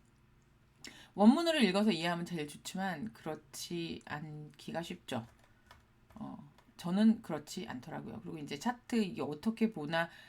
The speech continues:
뭐 이런 것들, 이티가 볼륨 터졌는데 사실은 이거 싱글 보-, 볼륨이죠. 얘는, 이거는 내부자, 그래서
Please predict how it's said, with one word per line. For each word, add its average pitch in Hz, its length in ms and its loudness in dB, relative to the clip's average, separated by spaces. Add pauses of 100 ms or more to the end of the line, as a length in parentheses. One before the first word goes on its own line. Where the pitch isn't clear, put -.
(180)
뭐 151 120 -6
이런 180 220 -2
것들, 151 540 -6
이티가 196 460 2
볼륨 165 280 -4
터졌는데 180 560 -2
사실은 226 340 2
이거 165 140 -6
싱글 302 360 -4
보-, 247 120 -2 (180)
볼륨이죠. 147 580 -8 (680)
얘는, 262 880 6
이거는 220 340 8
내부자, 208 760 6
그래서 202 320 4